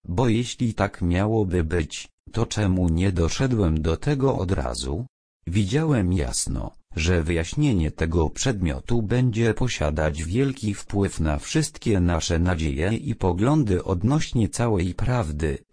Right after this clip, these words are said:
nie że ono odrzuciło prawdy, które rozumieliśmy, lub że sprzeciwiało się im,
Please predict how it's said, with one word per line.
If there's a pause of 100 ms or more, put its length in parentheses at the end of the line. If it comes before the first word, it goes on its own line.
(120)
nie
że
ono
odrzuciło
prawdy, (260)
które
rozumieliśmy, (280)
lub
że
sprzeciwiało
się
im,